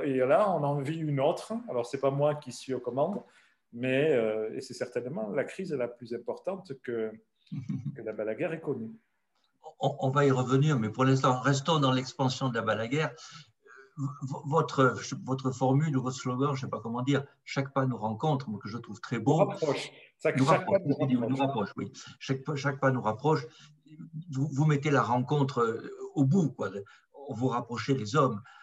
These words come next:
Speaker 2: Alors que on peut imaginer aussi d'autres façons de voir la nature, la nature, les immensités,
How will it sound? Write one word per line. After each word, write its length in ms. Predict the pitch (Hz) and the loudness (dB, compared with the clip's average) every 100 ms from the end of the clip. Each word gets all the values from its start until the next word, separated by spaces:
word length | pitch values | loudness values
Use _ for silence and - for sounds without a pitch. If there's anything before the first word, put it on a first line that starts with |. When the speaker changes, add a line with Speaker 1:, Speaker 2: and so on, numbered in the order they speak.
| - | -4
Speaker 2:
Alors 320 | 143 147 156 - | 2 2 0 -2
que 320 | 160 147 135 - _ _ | 2 4 2 -2 _ _
on 120 | 131 | -8
peut 160 | - 160 | -2 0
imaginer 560 | 147 143 135 147 147 | 2 2 2 2 2
aussi 500 | 143 127 - - 208 | 2 2 -2 -4 -4
d'autres 460 | 147 131 165 165 147 | -4 0 0 0 -2
façons 340 | 135 135 151 | 0 -2 0
de 100 | 139 | -2
voir 200 | 131 123 | -2 -4
la 100 | 120 | -6
nature, 480 | 117 123 - 175 156 | -6 -6 -6 -4 -2
la 120 | 117 | -2
nature, 520 | 113 113 - 143 147 135 _ _ _ | -4 -6 -2 0 0 -4 _ _ _
les 360 | 113 113 120 123 | -6 -4 -2 -2
immensités, 640 | 120 113 - 131 - 139 | -2 -4 -6 -8 -2 0